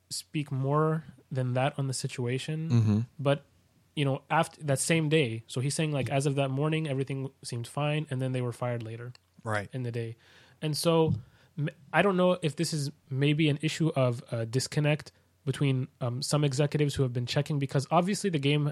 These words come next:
Speaker 1: has to have been in development for at least a year if it was
Speaker 2: Mm-hmm.
Speaker 1: announced in E three two thousand fourteen.
Speaker 2: Right, summer twenty fourteen.
Speaker 1: Exactly. So, f-, you know, even to have the trailer ready and then,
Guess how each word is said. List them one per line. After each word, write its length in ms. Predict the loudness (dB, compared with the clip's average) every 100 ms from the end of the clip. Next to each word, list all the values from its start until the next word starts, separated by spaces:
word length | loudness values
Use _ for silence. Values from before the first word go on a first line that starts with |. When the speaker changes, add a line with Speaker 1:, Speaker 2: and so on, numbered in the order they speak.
| -4
Speaker 1:
has 320 | -2 0 0
to 80 | 0
have 120 | 0
been 120 | 0
in 80 | 0
development 480 | 0 0 0 -4 -2
for 120 | -2
at 100 | 0
least 200 | -2 -2
a 40 |
year 340 | -4 -2 -2 -4 _ _ _ _ _ _
if 100 | 2
it 60 | 6
was 140 | 6
Speaker 2:
Mm-hmm. 80 | 6
Speaker 1:
announced 400 | 4 4 2 0
in 180 | -4 -4 -2
E 120 | -2
three 160 | 0 0
two 160 | 0
thousand 280 | 0 0 -2
fourteen. 420 | -4 -4 -4 -2
Speaker 2:
Right, 320 | 0 2 0 0
summer 260 | 0 0
twenty 240 | 0 -2 0
fourteen. 400 | -2 -2 0 0
Speaker 1:
Exactly. 420 | 4 4 4 0
So, 180 | 2 0
f-, 180 | -2 -8
you 100 | -4
know, 200 | 0 0 0
even 200 | 0 0
to 80 | 0
have 200 | 0 -2
the 60 |
trailer 380 | -4 0 2 2
ready 300 | 2 2 0
and 120 | -2
then, 220 | -4 -4